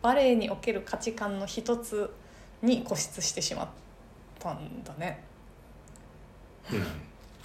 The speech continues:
Speaker 1: そう、だからバレエ自体に最終的になんか固執してたっていうよりは、バレエにおける価値観の一つみたいな感じなんやけど、
Speaker 2: うん。
Speaker 1: でも結局そのなんか、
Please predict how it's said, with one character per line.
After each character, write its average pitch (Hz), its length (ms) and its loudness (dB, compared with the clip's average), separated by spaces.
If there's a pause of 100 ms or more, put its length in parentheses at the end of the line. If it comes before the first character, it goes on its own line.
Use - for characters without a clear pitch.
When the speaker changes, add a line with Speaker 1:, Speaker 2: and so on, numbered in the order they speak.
(1200)
Speaker 1:
そ - 220 -2
う、 - 20 -6
だ 208 80 2
か - 80 -2
ら 190 60 0
バ 247 160 6
レ 285 200 10
エ 233 40 8
自 233 160 0
体 202 420 2
に 175 220 -4
最 190 220 2
終 190 140 -2
的 180 180 -6
に 175 120 -2
な 175 60 -4
ん 170 40 -6
か 170 60 -12 (100)
固 175 60 -10
執 - 220 -8
し - 100 -4
て 175 100 -2
た 165 120 -4
っ - 20 -8
て 170 160 -10
い 165 40 -4
う - 20 -4
よ 160 60 -2
り 160 80 -2
は、 156 60 -4
バ 180 140 2
レ 175 280 2
エ - 60 -6 (1400)
に 190 180 -2
お 170 60 -8
け - 200 0
る - 120 0
価 170 140 -4
値 - 140 -4
観 - 240 -4
の - 80 -10
一 165 240 -6
つ - 220 -10
み 175 80 -6
た - 140 -2
い - 60 -2
な 165 100 -4
感 170 180 -4
じ 160 120 -8
な 165 100 -8
ん 151 40 -6
や 165 60 -8
け - 140 -8
ど、 175 240 -2
Speaker 2:
う 170 60 0
ん。 90 200 0 (1600)
Speaker 1:
で 247 80 6
も 220 100 6
結 226 200 -2
局 262 240 2
そ - 120 -2
の 262 140 6
な 247 100 8
ん 254 120 6
か、 170 300 2